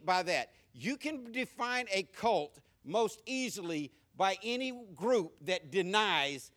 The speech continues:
the deity of Jesus Christ. So we gotta know what the deity of Jesus Christ is. It's to, to get to that point,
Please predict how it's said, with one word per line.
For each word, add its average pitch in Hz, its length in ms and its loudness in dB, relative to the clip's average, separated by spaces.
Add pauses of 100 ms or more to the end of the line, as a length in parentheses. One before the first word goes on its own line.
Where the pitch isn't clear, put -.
(160)
the 175 100 0
deity 165 640 0 (280)
of 170 400 4 (240)
Jesus 147 420 -4
Christ. 170 380 0 (240)
So 180 260 2
we 175 140 -2
gotta 220 220 4
know 226 160 4
what 226 200 4
the 190 60 -10
deity 240 400 -2
of 220 80 -2
Jesus 214 360 -2
Christ 247 360 2
is. 254 380 0 (500)
It's 190 320 -2
to, 180 220 -6
to 185 160 -6
get 254 240 -6
to 233 80 -6
that 247 220 -2
point, 254 340 -6